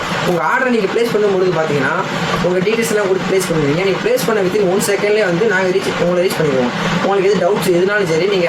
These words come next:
ஆர்டர் பண்றதுக்கு முன்னாடி டவுட்ஸ் இருந்தா கூட, எங்க நம்பருக்கு நீங்க மெசேஜ், டெக்ஸ்டோ இல்ல ஒரு கால் பண்ணி கேட்டா கூட, நாங்க உங்களுக்கு எதனாலும் உடனே உடனே சர்வீஸ் பண்ணி கொடுத்துருவோம். இன்னொன்னு மக்களே, நம்ம cash on delivery பண்றது கிடையாது. நம்ம ஷாப்ல வந்து cash on delivery கிடையாது. வெப்சைட்லயே பாத்தீங்கன்னா, நம்ம அக்கவுண்ட் டீட்டெயில்ஸ் கொடுத்துருப்போம், ஜிபே நம்பர் கொடுத்துருப்போம். Just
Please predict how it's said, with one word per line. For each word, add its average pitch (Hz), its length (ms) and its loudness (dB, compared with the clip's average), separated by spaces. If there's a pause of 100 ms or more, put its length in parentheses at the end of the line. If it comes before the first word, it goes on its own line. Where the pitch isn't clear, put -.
(160)
ஆர்டர் 220 240 -2
பண்றதுக்கு 185 280 0
முன்னாடி 185 240 0
டவுட்ஸ் 180 220 0
இருந்தா 160 260 0
கூட, 127 100 0 (480)
எங்க 185 160 0
நம்பருக்கு 196 280 0
நீங்க 170 180 2
மெசேஜ், 165 300 -2
டெக்ஸ்டோ 180 280 0 (140)
இல்ல 170 180 0
ஒரு 139 140 -2
கால் 180 180 -2
பண்ணி 175 220 0
கேட்டா 151 140 0 (100)
கூட, 156 80 0 (100)
நாங்க 175 180 0
உங்களுக்கு 143 280 0 (400)
எதனாலும் 185 300 0
உடனே 175 180 0
உடனே 185 180 0
சர்வீஸ் 165 260 0
பண்ணி 147 180 0
கொடுத்துருவோம். 123 420 0 (400)
இன்னொன்னு 220 280 2
மக்களே, 196 260 0
நம்ம 180 100 0 (120)
cash 247 220 0
on 226 100 0
delivery 190 280 0
பண்றது 175 280 0
கிடையாது. 135 280 0
நம்ம 160 120 0 (120)
ஷாப்ல 180 300 -2
வந்து 180 120 0 (120)
cash 202 200 0
on 190 100 0
delivery 170 260 0
கிடையாது. 139 260 0 (360)
வெப்சைட்லயே 233 480 0
பாத்தீங்கன்னா, 180 380 0
நம்ம 160 120 0 (420)
அக்கவுண்ட் 220 280 -2
டீட்டெயில்ஸ் 175 300 -2
கொடுத்துருப்போம், 151 500 0
ஜிபே 202 280 -2
நம்பர் 170 220 0
கொடுத்துருப்போம். 131 400 -2 (280)
Just - 140 -2